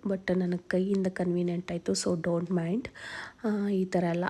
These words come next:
ಅಪ್ಲೈ ಮಾಡಿ ಇದನ್ನ ನಾವು ಮಾಡ್ತೀವಿ. ಡ್ರೈ ಫ್ರೂಟ್ಸ್ ಮತ್ತು ಡ್ರೈ ಕೋಕೋನಟ್ ಪೌಡರ್ ಆಗಿರ್ಬೋದು, ಕಸಕಸಿ ಆಗಿರ್ಬೋದು, ಎಲ್ಲ ಹಾಕಿರ್ತೀವಿ. So, ನೋಡೋಣ, maybe ನೆಕ್ಸ್ಟ್ ಇಯರ್ ನಾನು ನಿಮ್ಮ ಜೊತೆ ಇದನ್ನ ರೆಸಿಪಿ ಶೇರ್ ಮಾಡ್ತೀನಿ. So, ಈ ಥರ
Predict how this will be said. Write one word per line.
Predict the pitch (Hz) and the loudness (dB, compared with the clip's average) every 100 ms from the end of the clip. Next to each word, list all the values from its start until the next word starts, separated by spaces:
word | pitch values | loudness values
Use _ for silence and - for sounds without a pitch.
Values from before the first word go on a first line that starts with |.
| - | -4
ಅಪ್ಲೈ | - 185 180 | -2 -2 0
ಮಾಡಿ | 180 175 175 226 | 0 0 0 0
ಇದನ್ನ | 202 180 180 | 2 0 0
ನಾವು | 175 175 | -2 -2
ಮಾಡ್ತೀವಿ. | 175 170 175 - 180 | -2 -4 -6 0 0
ಡ್ರೈ | 180 165 | 0 -4
ಫ್ರೂಟ್ಸ್ | 165 - 175 - - 170 | -6 -2 0 0 0 0
ಮತ್ತು | 175 170 170 170 175 | 0 -2 0 2 2
ಡ್ರೈ | 180 175 165 | 0 -2 -4
ಕೋಕೋನಟ್ | - - 185 180 - | -4 -4 -4 -4 -4
ಪೌಡರ್ | 175 170 175 | -6 -4 -4
ಆಗಿರ್ಬೋದು, | 175 170 175 175 180 | -4 -6 -6 -4 -4
ಕಸಕಸಿ | - 185 - 196 - 185 | -4 -4 -4 -4 -2 0
ಆಗಿರ್ಬೋದು, | 180 175 185 190 | 0 -2 -4 -2
ಎಲ್ಲ | 175 185 | -2 -2
ಹಾಕಿರ್ತೀವಿ. | 175 175 - 175 - 180 294 - - - - - - | -4 -8 -8 -8 0 2 2 -2 -10 -12 -12 -12 4
So, | 262 233 | 6 8
ನೋಡೋಣ, | 226 240 233 226 | 6 6 6 6
maybe | 214 208 208 | 4 4 4
ನೆಕ್ಸ್ಟ್ | 208 190 - 220 | 4 2 0 2
ಇಯರ್ | 196 | 2
ನಾನು | 190 185 | 2 2
ನಿಮ್ಮ | 185 185 | 4 2
ಜೊತೆ | 180 180 180 | 0 -2 0
ಇದನ್ನ | 180 170 - 185 180 190 170 - 220 | 0 -4 -4 -2 0 0 -4 -4 -2
ರೆಸಿಪಿ | 196 180 - | -2 -4 -2
ಶೇರ್ | 196 - 180 180 | -2 0 -2 0
ಮಾಡ್ತೀನಿ. | 180 175 175 208 339 - - - - | 0 0 -2 -2 -2 -6 -16 -16 0
So, | 285 269 | 4 4
ಈ | |
ಥರ | 254 247 | 4 2